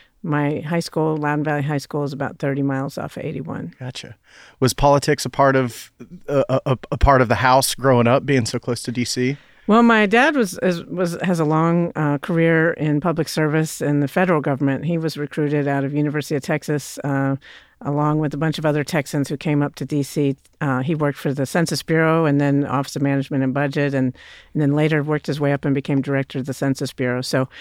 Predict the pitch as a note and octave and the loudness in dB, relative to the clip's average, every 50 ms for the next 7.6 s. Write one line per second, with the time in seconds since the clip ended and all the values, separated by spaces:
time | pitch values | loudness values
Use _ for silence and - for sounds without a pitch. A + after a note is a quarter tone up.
0 | - G2+ A2 A#2 A#2 - F#3 G3 A3 G#3 F#3 F3+ - A#3 G3+ G3+ G3+ - - G#3 | -8 -6 -6 -6 -2 0 2 2 2 2 0 2 2 2 2 2 2 2 4 2
1 | G#3 G#3+ C4 B3 - - - G#3 A3 A3+ B3 C#4+ C4 G#3 G3+ A3+ A3 G3 E3+ G#3 | 4 4 2 0 0 -4 -2 0 2 2 4 4 4 4 4 4 4 4 2 0
2 | G3 - - A3+ A#3 A#3 - - - - F3+ F3+ G3 F#3+ F#3+ - - - - D3 | -2 0 0 0 0 0 -2 -4 -2 -2 -2 0 2 2 2 0 0 -2 -4 -2
3 | D3+ D3+ D3 D3 D3 E3 E3 E3+ F#3 G3 - - F3+ D#3 C#3 - D#3+ D3 E3 D#3+ | -2 0 0 -2 -2 0 2 2 2 2 2 0 0 0 0 -2 -4 -2 0 -2
4 | D3 - - E3+ E3 D#3+ D#3 D3 - - D3+ D3+ D3+ D3+ D3+ D#3 D3+ D3+ D3 C3+ | -2 0 0 0 0 0 0 -2 -2 -2 0 0 0 0 0 2 0 0 0 0
5 | C#3+ D3 D3+ D3 - - C#3 C3 C#3+ - - C#3+ C#3+ C#3 - - - - D3 C3+ | 0 0 -2 -2 -4 -6 -6 -6 -6 -4 -2 -2 -4 -4 -6 -10 -10 -6 -4 -2
6 | C3 C3+ C3+ C3+ C3+ - - - - - - - - C#3+ C#3+ C3+ C3 C#3+ D3 D3 | -2 0 -2 -4 -4 -8 -14 -20 -20 -20 -20 -8 -4 -2 -2 -2 0 -2 -2 -4
7 | C#3+ C3+ - D#3 C#3+ C#3 - - D#3 C#3+ C#3 C3+ | -4 -4 -2 0 0 0 -2 -2 0 0 0 0